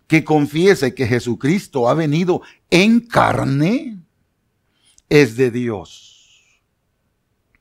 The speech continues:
Ahí está. Si no, lo vamos a tener que cortar, ¿verdad? Voy a agarrar una tijera y lo voy a cortar porque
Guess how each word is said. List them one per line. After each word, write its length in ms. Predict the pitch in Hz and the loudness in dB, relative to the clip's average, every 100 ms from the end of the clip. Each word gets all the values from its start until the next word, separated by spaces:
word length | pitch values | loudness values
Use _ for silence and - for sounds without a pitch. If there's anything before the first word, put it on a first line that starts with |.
| _ _ | _ _
Ahí 180 | - 156 240 | -4 -2 -2
está. 380 | - 220 214 _ _ _ _ _ _ _ _ _ _ _ _ | -4 -6 -6 _ _ _ _ _ _ _ _ _ _ _ _
Si 220 | - 139 | -6 -2
no, 380 | 127 156 226 240 - | 2 2 2 0 -4
lo 180 | 120 120 | -4 -2
vamos 260 | 160 185 | -4 -2
a 80 | 165 | -4
tener 320 | - 156 208 | 0 0 -2
que 120 | 180 | -4
cortar, 540 | 131 208 185 - 165 117 | -6 -6 -6 -8 -8 -10
¿verdad? 260 | 101 156 - - _ | -8 -10 -10 -20 _
Voy 120 | 135 | -4
a 20 | |
agarrar 220 | 147 156 | 0 0
una 200 | 160 151 | 0 -2
tijera 380 | - 120 170 185 | -4 -2 -2 0
y 60 | 143 | -2
lo 100 | 123 | -2
voy 140 | 143 | -4
a 80 | 165 | -6
cortar 400 | 135 107 185 170 | -8 -6 -8 -8
porque 340 | 156 - 127 | -12 -10 -12